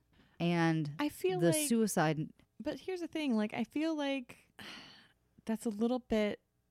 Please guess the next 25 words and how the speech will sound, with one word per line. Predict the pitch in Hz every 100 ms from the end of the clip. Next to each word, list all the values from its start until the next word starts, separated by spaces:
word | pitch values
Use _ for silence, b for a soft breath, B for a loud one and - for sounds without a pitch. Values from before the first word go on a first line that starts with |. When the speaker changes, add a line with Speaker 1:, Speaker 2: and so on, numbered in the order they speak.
| 175
Speaker 2:
blasé | 160 185 185 170 165 170 202 285 - -
to | 226
say | - 190 185 180 175 -
it | 170
was | 160
an | 160
accidental | - 175 - 160 170 170 -
overdose. | 170 175 151 147 147 156 - b b b b b _ _
If | -
you | 302
take | 370 359 311
fifty | - 311
Speaker 1:
But | 196
he | 240
had |
Speaker 2:
to | 220
Speaker 1:
done | 220
it | 202
before. | 175 214 202 139
Speaker 2:
sixty | 151
pills, | 208 240 277 320 196 180 190 - 240 _ _ _ _
yeah, | 220 294 320
but | 240 - _ -
that | 233 277
many? | 185 180 175 208 285 359 370